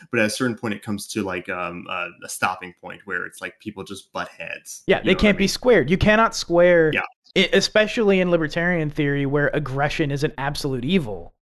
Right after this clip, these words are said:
Speaker 2: Like, you, you cannot square, I shouldn't say absolute evil, I'm using it rhetorically.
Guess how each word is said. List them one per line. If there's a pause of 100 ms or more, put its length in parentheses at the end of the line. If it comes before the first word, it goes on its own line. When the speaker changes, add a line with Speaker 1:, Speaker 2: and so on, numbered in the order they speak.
(160)
Speaker 2:
Like,
you,
you
cannot
square, (440)
I
shouldn't
say
absolute
evil,
I'm
using
it
rhetorically.